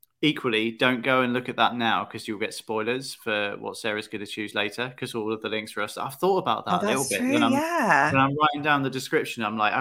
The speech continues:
Speaker 1: "Okay, I'll include all the links." That then tells people, but, you know, you, you don't get all of the fun chat if you just look at the
Speaker 2: True.
Speaker 1: links.
Speaker 2: And
Speaker 1: So
Speaker 2: it might
Speaker 1: let's hope
Speaker 2: entice them in. They're like, "Oh, I wanna know what this is. Let's go have a look."
Speaker 1: Exactly.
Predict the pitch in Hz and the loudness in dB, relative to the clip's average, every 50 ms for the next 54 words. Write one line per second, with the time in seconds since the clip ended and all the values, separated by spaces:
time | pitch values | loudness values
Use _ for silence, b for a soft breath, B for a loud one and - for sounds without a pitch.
0 | 139 135 - 151 143 139 135 135 139 135 - 139 135 131 139 147 135 131 131 123 | -2 -2 -4 -2 2 4 4 4 2 0 -2 -4 -4 -2 0 0 2 2 2 2
1 | 120 131 139 127 101 98 - - 131 120 - - - - - 135 131 127 120 - | 2 2 2 0 0 -2 -4 -2 -2 -2 -2 -2 -8 0 0 2 2 2 -2 0
2 | 139 135 139 135 139 - 131 120 117 - 117 113 113 b b b b b b b | 0 0 0 0 -2 -2 -2 -2 -2 -4 -8 -8 -10 b b b b b b b
3 | - - 131 - - - 147 139 135 113 101 104 - - 135 135 - - 139 135 | -2 -2 -2 -2 -2 -8 -6 -2 0 0 0 0 -4 -8 -12 -14 -12 -8 -6 -2
4 | 127 156 151 151 143 131 143 139 131 - - 151 139 131 123 120 113 117 - - | 0 2 2 0 0 2 4 4 4 4 2 2 2 2 0 -2 -6 -10 -8 -2
5 | - 123 120 117 113 113 113 113 - - - - 151 127 95 85 - - _ _ | 2 2 2 2 2 0 -2 -4 -6 -10 -10 -4 -4 -2 0 -2 -2 -4 _ _
6 | _ _ _ - 110 - - 110 104 107 - 107 - - - 226 233 180 143 143 | _ _ _ -16 -14 -12 -10 -10 -10 -8 -8 -10 -8 -4 -2 0 0 0 0 -2
7 | 143 127 92 95 - _ _ _ _ _ _ - 220 240 - - - 247 214 131 | -2 -4 -6 -8 -10 _ _ _ _ _ _ -2 -2 0 2 4 6 4 4 4
8 | 233 - 120 240 240 226 233 226 - - 214 202 202 202 190 165 147 151 156 156 | 2 0 4 6 6 6 6 4 -4 -4 -2 2 2 4 4 2 2 -2 -2 -2
9 | 156 160 175 170 - - - 247 277 294 254 196 170 160 185 208 202 196 190 196 | 0 4 4 4 4 4 0 0 0 2 2 4 4 4 4 4 2 0 0 0
10 | 196 170 - 151 160 - - 165 190 220 208 170 143 135 - 147 - - - 190 | -2 -2 -4 -6 -10 -6 -6 -4 -4 -4 -4 -6 -6 -6 -8 -10 -12 -10 -8 -6
11 | 185 190 180 175 160 156 185 190 - - - - - 98 95 98 | -6 -6 -6 -6 -6 -6 -6 -6 -6 -6 -8 -8 -6 -8 -8 -8